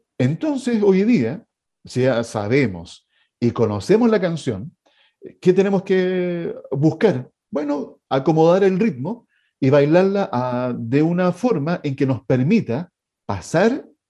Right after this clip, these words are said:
la canción y terminar el baile de la mejor manera posible. Yo creo que ahí, Fernando, está ese desafío, y que no me cabe duda, porque la resiliencia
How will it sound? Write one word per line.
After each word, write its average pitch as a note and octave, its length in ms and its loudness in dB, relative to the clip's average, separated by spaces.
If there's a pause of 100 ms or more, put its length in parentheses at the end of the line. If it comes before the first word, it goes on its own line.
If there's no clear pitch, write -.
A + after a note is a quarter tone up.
(160)
la G#2+ 140 -4
canción C3 640 -4 (160)
y B2 120 -2
terminar A#2+ 580 0
el D#3 160 0
baile D#3 520 0 (220)
de B2 160 -2
la C3 60 -2
mejor C3+ 300 -2
manera D3 260 0
posible. G#2+ 400 -4
Yo A#2 80 0
creo E3+ 140 4
que D#3+ 100 2
ahí, G#3 440 0
Fernando, F#3+ 500 -2 (360)
está D#3 340 0
ese D#3+ 420 -2
desafío, C3 640 -2 (360)
y A#3 100 0
que C4+ 100 0
no G3 60 2
me C#3 100 6
cabe C#3 220 4
duda, A#2+ 480 0
porque G2+ 420 -4
la G#2+ 140 0
resiliencia B2+ 840 0